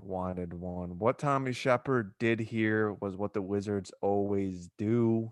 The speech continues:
He leaned on the players that he knew was gonna sign with the Wizards. He signed Davis Bertans an eighty million contract. <laughs>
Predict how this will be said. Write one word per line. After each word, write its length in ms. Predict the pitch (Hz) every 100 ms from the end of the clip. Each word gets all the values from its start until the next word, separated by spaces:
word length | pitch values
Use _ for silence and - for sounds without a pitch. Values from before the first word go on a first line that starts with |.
| -
He 140 | -
leaned 600 | 101 104 127 139 147 139
on 280 | 127 123 123
the 80 | 113
players 420 | - 123 123 123
that 140 | 117 -
he 180 | 120
knew 560 | 110 120 135 139 131 131 - -
was 200 | 123 -
gonna 260 | 110 117 117
sign 300 | - 117 113
with 100 | 113
the 80 |
Wizards. 340 | 110 113 113 107
He 80 | 104
signed 340 | - 131 127
Davis 220 | 120 117
Bertans 520 | 107 110 - 107 101
an 120 | 104 98
eighty 240 | 120 127 120
million 540 | 117 110 104 101 101 _ _ -
contract. 880 | 120 117 120 - 117 113 107 _ _ _ _ _ _ _
<laughs> 80 | -